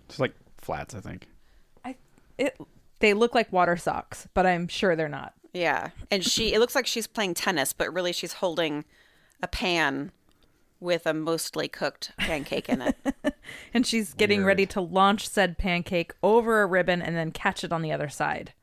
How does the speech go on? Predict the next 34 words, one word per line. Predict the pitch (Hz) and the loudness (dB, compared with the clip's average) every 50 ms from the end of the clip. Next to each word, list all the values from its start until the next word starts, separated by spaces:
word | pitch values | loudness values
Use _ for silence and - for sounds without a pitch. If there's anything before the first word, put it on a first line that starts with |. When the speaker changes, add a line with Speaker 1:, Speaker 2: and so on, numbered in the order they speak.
| _ _ _ _ _ _ _ _ | _ _ _ _ _ _ _ _
Speaker 1:
What | - 143 156 135 | -4 -2 -2 0
a | 98 - | -2 -2
Speaker 3:
It's | 160 160 160 147 - | -4 -4 -4 -4 -6
Speaker 1:
strange | - - 110 101 113 139 160 151 135 117 101 92 - | -8 -10 -8 -4 -2 2 2 4 4 2 0 -2 -6
thing. | - - | -6 -4
Speaker 3:
exactly | - 139 139 170 160 156 156 - - 190 | -2 -2 0 0 0 0 -2 -2 -2 0
Speaker 2:
And | 185 185 151 | 0 0 0
Speaker 3:
right. | 123 | 0
Speaker 2:
this | 202 208 208 - - | 0 0 0 0 -4
was | 220 220 - | -4 -6 -2
happening | - 208 190 190 - 185 185 185 180 180 180 - _ _ 170 | 0 0 0 0 -2 -4 -4 -2 -2 -2 -4 -6 _ _ 0
at | 170 165 - - _ _ _ _ _ | 2 2 0 -2 _ _ _ _ _
Disneyland. | 175 175 170 160 - 170 160 156 151 143 151 - - - - - - - - - - | -4 -2 -2 -2 -4 -6 -4 -4 -6 -6 -6 -8 -8 -10 -14 -16 -18 -20 -20 -20 -12
Speaker 1:
Yes. | - - - - | -10 -8 -8 -4
Speaker 3:
For | - 190 175 | -2 -2 0
a | 165 156 | 0 0
while. | 151 151 151 143 143 139 139 143 - - - - | 0 0 0 2 0 0 -2 -6 -6 -8 -8 -8
Speaker 2:
Okay. | - 165 - - - 170 - - - _ _ _ _ _ _ _ _ _ _ _ _ _ _ _ _ _ _ _ _ _ _ _ - | -8 -6 -6 -8 -10 -10 -10 -10 -16 _ _ _ _ _ _ _ _ _ _ _ _ _ _ _ _ _ _ _ _ _ _ _ 0
Speaker 1:
Yeah, | 147 147 131 | 2 2 4
how | 117 139 139 | 4 4 4
long | 147 151 156 156 | 4 4 2 2
did | 156 147 | -2 -4
it | 143 | 0
go? | 127 135 135 156 180 180 - _ _ _ _ - - - _ _ _ _ _ _ _ _ _ _ _ _ - - | 2 2 2 2 2 -2 -6 _ _ _ _ -20 -20 -20 _ _ _ _ _ _ _ _ _ _ _ _ -20 -14
'Cause | - 117 113 | -4 2 4
that | 123 | 4
Speaker 3:
Let's | 139 | 4
Speaker 1:
was | 139 - | 4 2
Speaker 3:
see. | - | 0
Speaker 1:
fifty-seven, | - 123 95 95 117 110 - - 113 110 101 98 90 92 | -2 -2 0 0 -2 -2 2 2 4 4 2 0 -4 -6
Park | - - 107 101 - | -6 -6 -8 -6 -4
opened | - 101 101 95 90 | -6 -6 -6 -6 -8
in | 92 | -6
fifty-five. | - 95 92 - - - - 95 92 98 95 95 | -8 -10 -10 -10 -12 -8 -4 -4 -4 -4 -6 -8